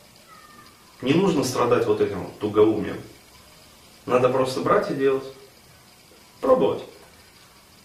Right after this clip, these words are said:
И смотреть, что получилось.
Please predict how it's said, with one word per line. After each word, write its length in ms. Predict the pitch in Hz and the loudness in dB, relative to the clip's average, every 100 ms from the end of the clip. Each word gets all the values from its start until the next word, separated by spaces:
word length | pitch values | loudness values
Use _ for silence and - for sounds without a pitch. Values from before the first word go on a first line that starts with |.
| - - - - - - - - - - - - - - | -20 -20 -20 -20 -20 -20 -20 -20 -20 -20 -20 -20 -20 -8
И 60 | - | -4
смотреть, 380 | - 123 185 208 | 2 2 4 2
что 160 | 165 | 2
получилось. 520 | 151 135 120 110 104 | 0 -2 -4 -4 -4